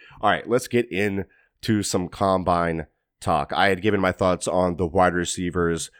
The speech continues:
on the defensive backs, those, the B G N draft specials, episodes six through eight. So check that out. But Ben, any major takeaways? Did any guys move up, fall down your board? Let's talk about wide receivers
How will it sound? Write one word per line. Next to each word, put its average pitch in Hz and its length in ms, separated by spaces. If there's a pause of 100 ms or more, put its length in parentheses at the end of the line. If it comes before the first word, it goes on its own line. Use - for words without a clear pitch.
(140)
on 90 140
the 90 60
defensive 90 520
backs, 85 400
those, 85 260
the 85 120
B 92 200
G 90 160
N 87 80
draft 82 260
specials, 82 460
episodes 80 500
six - 340
through 87 360
eight. 82 320
So 82 140
check - 300
that 80 200
out. 78 240 (340)
But - 140
Ben, 113 180
any 139 280
major 113 340
takeaways? 98 520 (220)
Did 92 120
any 131 240
guys 107 340 (260)
move 90 280 (100)
up, - 360 (300)
fall 87 380
down 117 580
your 92 160
board? 101 400
Let's 90 220
talk 95 200
about 82 360
wide 90 320
receivers 90 960